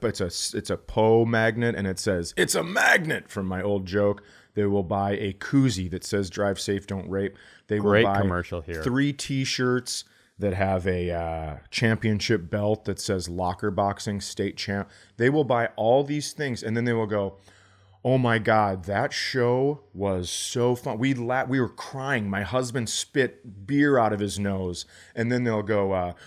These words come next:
Speaker 1: "Love the podcast. Cy kinda stole it. Cy steals the podcast." And I go, "Why are you here?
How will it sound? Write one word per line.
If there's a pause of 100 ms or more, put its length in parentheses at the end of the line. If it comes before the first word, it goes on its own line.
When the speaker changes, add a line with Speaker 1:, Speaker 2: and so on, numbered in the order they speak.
(100)
Speaker 1:
"Love
the
podcast.
Cy
kinda
stole
it. (520)
Cy
steals
the
podcast." (800)
And
I
go,
"Why
are
you
here?